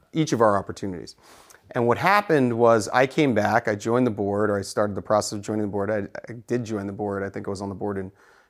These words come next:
in March of that year of two thousand fourteen was probably my first, first month there. And then I came back and Hu-, and Hunter was, was of counsel. Um, and so what I did is I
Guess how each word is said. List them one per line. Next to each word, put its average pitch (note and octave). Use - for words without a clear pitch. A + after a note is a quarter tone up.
in G#2
March A2
of F#2+
that G#2
year G#2
of G2+
two A2
thousand G2+
fourteen G2+
was F#2+
probably G2
my F#2+
first, -
first -
month G#2
there. F2+
And B2+
then C3
I B2
came C#3
back C3
and A2
Hu-, -
and A2+
Hunter A#2+
was, G#2+
was G#2
of G2
counsel. C#3+
Um, G2+
and G#2
so -
what G#2
I G2+
did A#2
is A2
I G2+